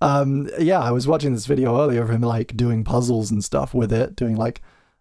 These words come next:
uh, th-, three D shapes, moving things around,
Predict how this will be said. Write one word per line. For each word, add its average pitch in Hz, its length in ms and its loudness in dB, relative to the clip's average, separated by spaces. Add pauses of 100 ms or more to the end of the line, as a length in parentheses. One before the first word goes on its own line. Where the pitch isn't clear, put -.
(140)
uh, 110 480 -2
th-, - 320 -8
three 123 280 -2
D 110 140 -2
shapes, - 440 -2
moving 117 320 0
things 117 240 -2
around, 113 600 -2